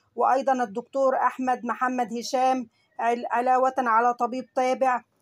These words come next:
بمركز فكوس، كما قد توفي على سريره قبل الاستيقاظ لصلاة الفجر.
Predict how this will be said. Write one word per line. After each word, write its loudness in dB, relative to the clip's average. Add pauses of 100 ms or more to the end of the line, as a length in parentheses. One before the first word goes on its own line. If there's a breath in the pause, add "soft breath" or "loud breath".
(140)
بمركز -2
فكوس، -8 (340)
كما 2
قد -2
توفي -2
على 4
سريره 2
قبل 0
الاستيقاظ -2
لصلاة -2
الفجر. -8